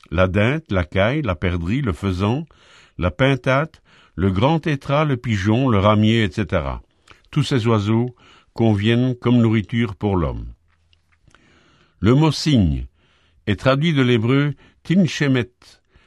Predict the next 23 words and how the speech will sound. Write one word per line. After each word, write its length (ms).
qui 280
aurait 260
dû 180
être 260
pris 240
comme 440
oiseau 420
pourpre 580
ou, 340
à 100
la 120
rigueur, 540
ibis. 600
Il 140
s'agit 340
d'un 200
oiseau 480
aquatique, 720
le 140
porphyrion 840
ou 100
poule 300
d'eau, 280